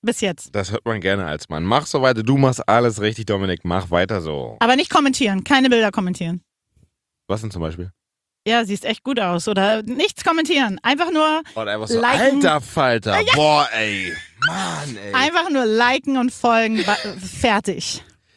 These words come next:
Speaker 2: Frag Big Moms Mama eure Fragen an Insta, an meine Mami, Miss Peaches
Speaker 1: Musstest du
Speaker 2: zehn.
Speaker 1: gerade überlegen?
Speaker 2: Ja, ich muss kurz überlegen. Ihr könnt auch gerne die Bilder meiner Mami liken. Das
Speaker 1: <laughs>
Speaker 2: erlaube ich. Ich mach da auch keinen Stress.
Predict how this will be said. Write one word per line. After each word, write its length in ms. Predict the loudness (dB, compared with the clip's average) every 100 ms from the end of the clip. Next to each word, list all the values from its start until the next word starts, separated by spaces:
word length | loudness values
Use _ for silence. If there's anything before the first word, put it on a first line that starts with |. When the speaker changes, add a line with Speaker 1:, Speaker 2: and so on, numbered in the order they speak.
| _ _ _ _
Speaker 2:
Frag 280 | 0 2 2
Big 140 | 0
Moms 160 | 2 2
Mama 560 | 2 2 4 2 0 0
eure 260 | 0 0
Fragen 640 | 0 2 2 2 -2 -2
an 400 | 0 2 0 -2
Insta, 1120 | -2 -4 -4 -6 0 2 2 2 0 0 -2 -4
an 220 | -4 -2
meine 300 | 0 0 0
Mami, 580 | 0 0 0 -2 -2 -2
Miss 300 | -4 -4 -6
Peaches 480 | -6 -4 -4 -4 0
Speaker 1:
Musstest 380 | 0 -2 -2 0
du 40 |
Speaker 2:
zehn. 120 | 2
Speaker 1:
gerade 340 | 2 4 4 4
überlegen? 520 | 4 4 4 4 4
Speaker 2:
Ja, 180 | 6 6
ich 80 | 4
muss 140 | 2
kurz 160 | 2 2
überlegen. 420 | 4 2 0 -4 -4 -6 -4 -12 _
Ihr 100 | -2
könnt 160 | 0 2
auch 80 | 2
gerne 280 | 4 4
die 100 | 2
Bilder 220 | 4 4 4
meiner 220 | 2 0
Mami 220 | 0 -2
liken. 600 | -2 -4 -4 -6 -6 -6 0
Das 200 | 0 2
Speaker 1:
<laughs> 140 | 0
Speaker 2:
erlaube 340 | 2 2 4 2
ich. 80 | -2
Ich 160 | -2
mach 160 | -2 2
da 80 | 2
auch 140 | 2
keinen 240 | -2 -4
Stress. 400 | -4 -4 -4 -6